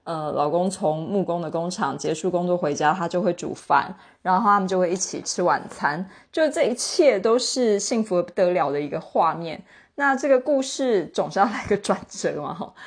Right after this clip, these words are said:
那这个剧情就是，呃，刚刚说她老公是一个木工，因此呢，有时候就是要去，呃，比如说不同的城镇做一些装潢的工作。那那个年代还没有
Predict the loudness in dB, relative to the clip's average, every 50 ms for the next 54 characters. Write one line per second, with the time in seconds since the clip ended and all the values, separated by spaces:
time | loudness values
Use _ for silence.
0 | -20 -20 -12 -2 0 0 2 4 4 2 2 2 0 0 0 0 0 0 0 2
1 | 2 4 4 4 2 2 -2 0 0 0 0 0 -2 -2 -2 -2 -2 -2 0 2
2 | 2 2 2 0 0 0 0 2 4 4 4 4 4 2 0 0 -2 -2 -4 -4
3 | -2 -2 -2 -2 -2 -2 -4 -2 -2 -2 -4 -4 -6 -6 -4 -2 -2 -2 -2 -6
4 | -12 _ _ -20 _ _ -6 -2 0 0 0 -2 -4 -4 -2 -2 0 0 -2 -4
5 | -2 0 0 2 2 0 -2 -2 0 2 4 4 4 2 0 -2 0 2 4 6
6 | 6 4 2 -2 -8 -6 -2 0 0 0 0 0 -2 -4 -4 -6 -6 -6 -8 -2
7 | 0 0 0 0 -2 -4 -4 -4 -2 -2 -4 -4 -4 -4 -6 -6 -4 0 2 2
8 | 2 2 0 -2 0 2 2 2 2 2 0 -2 0 2 2 2 2 2 0 -2
9 | 2 0 0 0 0 -4 -6 -4 -2 -4 -4 -4 -6 -10 -12 -8 -8 -8 -8 -8
10 | -12 -16 -20 -20 -20 -20 _ 0 2 4 4 4 4 4 4 4 2 2 0 0
11 | 0 2 4 6 6 6 4 2 0 -4 -2 0 -2 0 -2 -4 -6